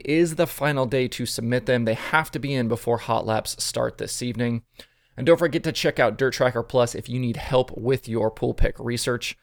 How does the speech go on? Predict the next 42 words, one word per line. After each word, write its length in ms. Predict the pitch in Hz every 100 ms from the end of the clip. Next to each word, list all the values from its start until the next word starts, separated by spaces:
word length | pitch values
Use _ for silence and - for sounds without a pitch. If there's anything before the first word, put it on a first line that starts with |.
| _ _ -
A 60 |
month 240 | 143 151 -
is 240 | 151 139
only 220 | 147 147
four 240 | 131 139 139
ninety-nine, 460 | 131 123 131 131
and 140 | 117 120
there 140 | 120
are 140 | 117
plenty 420 | 113 - 131 127 -
of 140 | 110
added 300 | - 107 113
stats 420 | - 120 110 107
and 200 | - 104
tools 320 | - 123 117 -
to 100 | 113
make 260 | 107 101
your 120 | 104
picks. 420 | - 135 120 - - _ _
Uh, 80 | -
there's 200 | 120 120
a 60 | 117
link 200 | 120 120
below 260 | 117 117
in 120 | 104 113
the 80 |
description, 520 | 107 107 120 110 - 110
or 200 | 107 113
you 100 | 110
can 160 | 117
click 320 | 104 117 -
plus 380 | - - 113 -
over 260 | - 107 113
at 140 | -
dirt 160 | 117 107
tracker 280 | 113 110 110
dot 200 | 107 -
com 340 | 113 107 107
in 160 | 113 107
the 60 |
nav 280 | 113 113 113
bar. 300 | 120 120 117